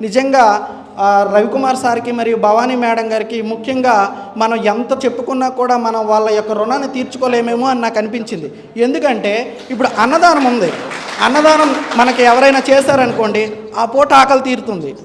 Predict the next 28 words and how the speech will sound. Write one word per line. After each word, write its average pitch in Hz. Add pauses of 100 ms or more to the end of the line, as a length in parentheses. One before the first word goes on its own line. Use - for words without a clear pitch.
(200)
హ్యాపీ 254
ఫీల్ 262
అవుతాం, 214 (260)
మళ్ళీ 277
తర్వాత 277
ఆకలేస్తుంది. 247 (380)
వస్త్రదానం 294
ఉంది, 226 (140)
వస్త్రదానం 285
అనుకోండి, 240 (260)
కొన్ని 277
రోజులు 294
మనం 269
ఆ 247
దుస్తులను 262
వాడతాం, 247 (180)
ఆ 226
తర్వాత 277
చిరిగిపోతాయి, 233 (440)
పాడైపోతాయి. 240 (260)
కానీ 262
విద్యాదానం 269
అలా 254
కాదు, 214 (140)
మనకు 240
వాళ్ళు 254
ఇచ్చారు, 220 (100)
అందించారు. 247